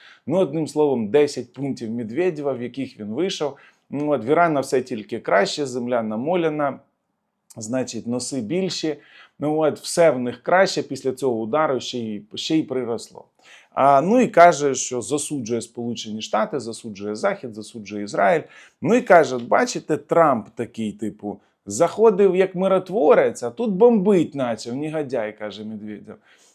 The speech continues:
Ну і каже, що не бачити йому Нобелівської премії. Трамп, як президент миру, який шукає миру і переговорів, і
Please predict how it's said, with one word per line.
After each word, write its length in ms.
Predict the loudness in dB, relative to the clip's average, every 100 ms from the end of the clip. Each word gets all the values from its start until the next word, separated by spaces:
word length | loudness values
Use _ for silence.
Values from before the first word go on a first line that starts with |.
| -6
Ну 360 | 0 2 2 4
і 140 | 2
каже, 340 | 4 4 2
що 160 | -2 -4
не 160 | -2 0
бачити 580 | 2 0 -4 -10 -12
йому 480 | -10 -8 -6 -6 -8 _ _ -10
Нобелівської 960 | -6 -4 -2 -2 -4 -8 -6 -4 -4 -8 _ _ _
премії. 460 | -6 -4 -6 -12 _ _ _ _ -4
Трамп, 300 | 0 0 0
як 300 | 0 -2 -2
президент 680 | -4 -4 -4 0 0 0 -4
миру, 320 | -4 -2 0
який 240 | -2 -4 -10
шукає 520 | -10 -8 -2 0 0
миру 320 | -2 -4 -4
і 40 | -6
переговорів, 800 | -6 -6 -6 -4 -2 -4 -6
і 200 | -8 -8